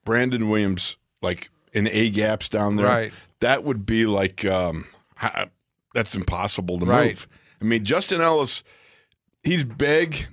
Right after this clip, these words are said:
Speaker 1: He doesn't move far. He moves from A gap to A gap, like I
Speaker 2: Right.
Speaker 1: said the other day. You know, it's, his range is not real far.
Speaker 2: Right.
Speaker 1: But if you run at him, you're gonna have a headache.
Speaker 2: Yeah.
Speaker 1: You know?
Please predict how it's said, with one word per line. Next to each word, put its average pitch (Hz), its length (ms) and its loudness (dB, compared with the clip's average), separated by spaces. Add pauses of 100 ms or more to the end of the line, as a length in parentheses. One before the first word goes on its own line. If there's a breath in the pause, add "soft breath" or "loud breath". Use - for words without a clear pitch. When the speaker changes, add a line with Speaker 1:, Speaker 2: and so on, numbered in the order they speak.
Speaker 1:
He 131 140 0
doesn't 139 220 2
move 113 320 2
far. 82 360 -4
He 113 120 2
moves 139 280 0
from 104 260 -2
A 113 140 2
gap 104 280 0
to - 200 -4
A 101 120 2
gap, 87 360 -6
like 120 180 0
I 113 60 -2
Speaker 2:
Right. 85 100 0
Speaker 1:
said 82 340 -2
the 85 120 -2
other 82 200 -4
day. 82 220 -4
You 78 160 -6
know, 85 120 -4
it's, 85 140 -6
his 113 180 0
range 104 340 2
is 82 120 -4
not 90 280 -6
real 82 160 -10
far. - 440 -8
Speaker 2:
Right. 110 480 -6
Speaker 1:
But 101 320 2
if 101 180 -4
you 120 120 2
run 113 220 4
at 110 240 2
him, 85 160 -2
you're 87 120 -2
gonna 95 140 2
have 80 100 -2
a 78 80 -4
headache. 85 440 -4 (380)
Speaker 2:
Yeah. 113 320 -4 (440)
Speaker 1:
You 90 180 0
know? 92 240 -2